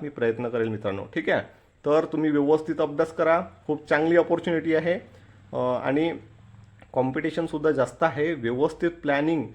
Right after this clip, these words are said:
आणि नियोजनबद्ध जर अभ्यास केला तर तुमचं हमखास यामध्ये सिलेक्शन होऊ शकते मित्रांनो. ठीक आहे, तर आजसाठी एवढंच. चॅनलला नवीन असाल तर चॅनलला सबस्क्राईब करा, व्हिडिओ आवडला असेल तर लाईक करा आणि व्यवस्थित अभ्यास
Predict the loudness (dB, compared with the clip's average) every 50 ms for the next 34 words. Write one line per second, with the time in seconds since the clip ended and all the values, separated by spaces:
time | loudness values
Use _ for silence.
0 | -16 -20 _ _ _ -6 -2 -2 0 0 2 2 2 2 4 4 4 2 2 2
1 | 0 0 0 0 0 2 2 2 0 2 2 0 0 0 -2 -2 0 2 0 0
2 | -2 -6 -8 -6 -6 -6 -4 0 0 0 0 0 -2 -8 -18 _ _ -8 -8 -6
3 | -2 0 0 0 2 0 0 0 0 -2 -4 -4 -2 -4 -4 -4 -4 -4 -4 -4
4 | -4 -4 -6 -8 -8 -8 -8 -8 -6 -6 -6 -8 -8 -10 -12 -16 _ _ _ _
5 | _ _ -2 0 2 2 2 0 -2 -8 -8 -4 0 0 0 0 0 -2 0 2
6 | 2 4 4 6 6 4 4 2 -2 -12 -20 -20 _ _ _ _ _ 0 2 2
7 | 4 2 4 4 4 4 4 2 2 2 2 2 2 2 0 0 0 0 0 0
8 | -2 -6 -4 -2 -2 0 0 0 0 0 -2 -2 -6 -8 -4 -2 -2 -2 0 0
9 | 0 2 2 0 -2 -6 -14 _ _ -6 -2 0 2 4 4 4 4 2 0 -2
10 | -4 -4 -4 0 0 0 -2 -2 -2 0 2 2 2 0 -2 -8 -18 -20 _ _
11 | -6 -2 -2 -2 0 0 0 0 0 -2 -2 -2 -2 -2 -2 -2 -4 -6 -6